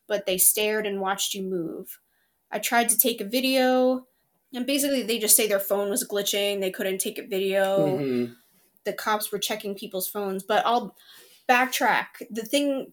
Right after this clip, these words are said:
Speaker 1: that really happened or supposedly happened there was a group of, like, fifty teenagers that got into, like, a big fight, and it became a riot, and there was a huge police presence.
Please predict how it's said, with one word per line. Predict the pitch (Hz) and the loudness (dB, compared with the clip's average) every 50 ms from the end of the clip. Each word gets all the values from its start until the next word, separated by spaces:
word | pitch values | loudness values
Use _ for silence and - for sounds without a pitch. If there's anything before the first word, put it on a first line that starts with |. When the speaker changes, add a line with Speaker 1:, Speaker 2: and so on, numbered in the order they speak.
| _ | _
Speaker 1:
that | - 233 226 220 202 202 - - _ _ _ _ _ _ _ _ _ _ _ | 2 2 4 4 4 2 0 -4 _ _ _ _ _ _ _ _ _ _ _
really | 208 208 214 240 254 285 302 294 285 262 | -16 -8 -2 0 2 4 4 4 4 2
happened | 233 220 214 208 202 190 - 196 180 180 170 - 214 214 208 - - | 2 0 0 0 0 0 0 -4 -4 -4 -4 -6 -8 -12 -14 -8 -6
or | 208 220 196 | -4 -4 -2
supposedly | - - - - - 233 233 233 214 208 214 196 | -2 -2 -2 -2 -4 -4 -4 -4 -4 -4 -4 -4
happened | 202 202 185 180 - - 190 175 160 180 180 - - _ _ _ _ _ _ _ _ _ _ _ _ _ _ _ _ | -4 -4 -6 -6 -6 -6 -6 -6 -6 -6 -10 -12 -16 _ _ _ _ _ _ _ _ _ _ _ _ _ _ _ _
there | 220 208 | 0 2
was | 208 208 196 | 2 2 2
a | 196 | 0
group | 190 240 240 247 247 | 0 -2 -4 -2 -2
of, | 233 220 214 208 | -2 -4 -2 -2
like, | 202 190 180 - | -2 -2 -2 -4
fifty | - - - 254 247 - - 254 233 | -6 0 0 0 0 2 -2 -2 -2
teenagers | - - 220 214 226 233 233 240 240 240 269 269 269 269 269 254 254 - - - _ _ | -2 -4 -6 -6 -4 -4 -2 -2 -2 -2 -2 -2 -2 -2 -2 0 0 -2 -2 -4 _ _
that | - 190 220 - - - | -4 0 0 0 0 0
got | - 214 214 - - | 2 2 2 2 0
into, | 214 202 - 247 220 | -2 -4 -4 -2 0
like, | 208 196 196 | -2 0 0
a | 196 | -2
big | 196 - 202 196 180 170 | -2 0 0 -2 -2 -2
fight, | - - - 208 196 185 175 - - - | -6 -4 0 2 2 2 0 -2 -4 -6
and | 196 202 | -6 -6
it | 190 185 | -4 -4
became | 180 180 - 226 214 202 | -6 -6 -6 -6 -4 -4
a | 190 | -4
riot, | 196 196 190 175 151 - - - 185 165 - - _ _ | -4 -2 -2 -2 0 0 -2 -2 -4 -4 -4 -8 _ _
and | - 208 226 226 220 | -8 -6 -6 -6 -6
there | 220 202 | -6 -4
was | 202 190 - | -4 -2 -4
a | - | -4
huge | - - - 240 240 240 190 - | -6 -6 -6 -4 -2 -2 -4 -6
police | - - 233 226 220 214 - - | -6 -8 -6 -6 -2 0 2 2
presence. | - - - - - - - - - 320 - - - - - | 0 0 -6 -6 -6 -6 -6 -8 -6 2 6 8 8 8 6